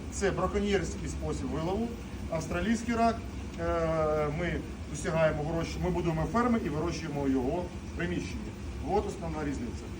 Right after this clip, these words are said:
Більш детально ми можемо пояснити. Наша компанія «Зоокул» займається промисловим вирощуванням австралійського рака, креветки, будує ферми по всій Україні,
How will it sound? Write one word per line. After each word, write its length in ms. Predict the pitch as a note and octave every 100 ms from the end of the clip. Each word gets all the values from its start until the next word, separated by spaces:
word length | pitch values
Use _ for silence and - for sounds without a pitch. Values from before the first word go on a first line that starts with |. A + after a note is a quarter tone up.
| - -
Більш 180 | A#3 F#3+
детально 380 | G3+ E3+ C3+ A2 - - -
ми 60 | F#3+
можемо 240 | F#3 F3
пояснити. 520 | D#3+ D3+ C#3 E3 F3+ D3+ - - -
Наша 180 | - F3+
компанія 400 | F#3+ F#3+ F3+ F3
«Зоокул» 360 | D#3 E3 D#3+ D3+
займається 460 | E3 D#3+ C#3+ C3 -
промисловим 480 | - E3+ E3 D#3 D3+
вирощуванням 500 | C#3 D3 - B2 B2+
австралійського 560 | - C#3 C3 B2+ - B2+
рака, 220 | D3+ - - - -
креветки, 360 | C#3+ C#3+ C3+ - - - - - - - D#3
будує 220 | D3+ D#3
ферми 360 | D3 D3 C3+ B2
по 60 | B2
всій 180 | - C3
Україні, 460 | A#2+ B2 D#3 E3+